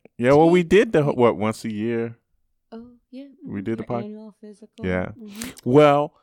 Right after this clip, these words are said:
Speaker 1: so, okay.
Speaker 2: So this was between annual?
Speaker 1: No, my annual physical was in January.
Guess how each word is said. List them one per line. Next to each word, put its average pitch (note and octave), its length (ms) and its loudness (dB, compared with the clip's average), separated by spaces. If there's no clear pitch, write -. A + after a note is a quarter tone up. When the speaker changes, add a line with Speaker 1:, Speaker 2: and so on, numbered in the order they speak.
Speaker 1:
so, B2 540 0
okay. G#2+ 340 -2
Speaker 2:
So F#3 140 -20
this E3+ 200 -20
was F3 140 -20
between F3 640 -20
annual? E3+ 220 -18
Speaker 1:
No, G#2+ 580 2
my F#2 240 -2
annual B2+ 380 0
physical D3+ 480 0
was A2 140 -2
in G2+ 160 -2
January. G#2+ 880 -2